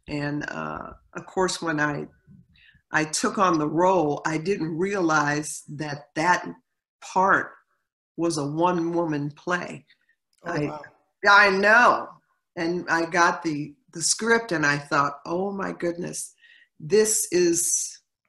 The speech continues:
Speaker 1: gonna be the role of my life right here."
Speaker 2: Well,
Speaker 1: And
Speaker 2: would,
Speaker 1: it
Speaker 2: would
Speaker 1: wa-
Speaker 2: it be, would it be in a one-woman play? Out of curiosity, did it start with Strange Fruit or around, did it have Strange Fruit in there? Talk about that?
Speaker 1: Oh, yes.
Speaker 2: Yeah.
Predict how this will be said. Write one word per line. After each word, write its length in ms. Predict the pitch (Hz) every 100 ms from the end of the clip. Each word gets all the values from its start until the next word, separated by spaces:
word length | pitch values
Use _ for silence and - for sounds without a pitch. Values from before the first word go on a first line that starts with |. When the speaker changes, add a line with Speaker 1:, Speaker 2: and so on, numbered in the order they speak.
| _ _ _ _ _ _ 147
Speaker 1:
gonna 280 | 190 180
be 260 | 160 180 170
the 220 | 156 147
role 680 | 147 147 175 180 170 160 -
of 280 | 151 147 -
my 240 | 151 143
life 520 | 139 151 147 151 - 143
right 220 | 143 131
here." 420 | 156 139 - - _ _
Speaker 2:
Well, 220 | 240 202
Speaker 1:
And 100 | 185
Speaker 2:
would, 100 | 170
Speaker 1:
it 120 | -
Speaker 2:
would 120 | 160 -
Speaker 1:
wa- 60 |
Speaker 2:
it 100 | 165
be, 100 | 180 -
would 180 | 196 185
it 80 | 160
be 140 | 196
in 80 | 185
a 40 |
one-woman 480 | 170 190 196 185 180
play? 200 | 165 208
Out 100 | 170
of 60 | 160
curiosity, 800 | 160 180 165 175 190 196 160 160 _ _ _ _
did 120 | 180
it 120 | 160 156
start 440 | - 190 175 175 214
with 120 | 170
Strange 420 | - - 180 175
Fruit 420 | - 196 185 220 - -
or 180 | 170
around, 360 | 165 170 190 196
did 120 | 175
it 20 |
have 140 | 170 165
Strange 320 | - 180 180
Fruit 240 | - 190 190
in 80 |
there? 120 | 196 196
Talk 280 | 190 185
about 260 | 190 190 190
that? 260 | 202 233 - _ _
Speaker 1:
Oh, 180 | 170 180
yes. 580 | 208 160 147 - - -
Speaker 2:
Yeah. 220 | 165 147